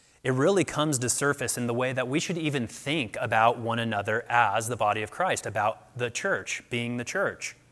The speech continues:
Paul says in verse ten, he says, "Love one another with brotherly affection."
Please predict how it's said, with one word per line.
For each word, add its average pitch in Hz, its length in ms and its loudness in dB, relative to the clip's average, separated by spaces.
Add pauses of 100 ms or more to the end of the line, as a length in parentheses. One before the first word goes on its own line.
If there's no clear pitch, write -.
(680)
Paul 123 200 4
says 135 480 6
in 123 200 -6
verse 110 200 0
ten, 123 400 0 (840)
he 139 80 0
says, 139 320 2
"Love 143 640 4
one 117 260 0
another 104 520 -4 (600)
with 147 240 0
brotherly 123 840 2 (460)
affection." 113 640 -2